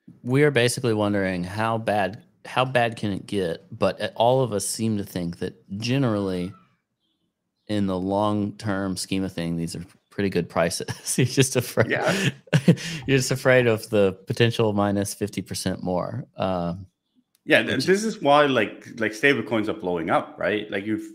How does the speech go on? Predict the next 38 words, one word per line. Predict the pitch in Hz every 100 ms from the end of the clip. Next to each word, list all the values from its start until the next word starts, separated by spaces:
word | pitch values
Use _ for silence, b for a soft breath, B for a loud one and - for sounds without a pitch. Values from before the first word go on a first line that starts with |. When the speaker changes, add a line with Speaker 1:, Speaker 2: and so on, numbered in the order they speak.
| -
Speaker 2:
you | 110
had, | 107 113 104
like, | 95 -
the | 92
Luna | 107 131 101
stable | - 95 -
coin | - 87
blow | 90 90
up. | 110 - B B
So, | - 123
like, | 123
if | 127 127
you're | 135
worried | 113 151 160
about | 131 104 101
crypto | 180 165 127
going | 104 101
to | 95
zero, | 98 107
you | 104 104
wouldn't | 113 107
have | 95
your | 92
money | 92 90
in | 82
stable | - 95 90 85
coins. | 85 - - -
So | 110
this | 113 143
is, | 180
like, | 151 117
money | 113 117 117
that | 104 98 101
wants | 104 104 -
to |
be | 95 98 92
in | 90
crypto. | - 104 - - -